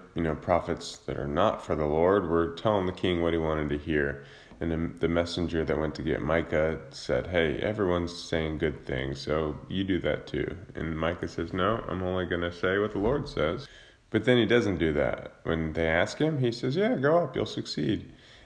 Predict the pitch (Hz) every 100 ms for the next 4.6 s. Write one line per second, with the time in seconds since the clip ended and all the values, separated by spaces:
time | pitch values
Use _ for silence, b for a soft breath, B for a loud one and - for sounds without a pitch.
0 | B 95 101 98 98 95 92 82 85 80
1 | 85 95 92 85 - 104 - 196 - -
2 | 90 85 - 82 - 80 78 - 76 76
3 | 76 76 73 - 82 80 78 - 78 76
4 | - - - - - -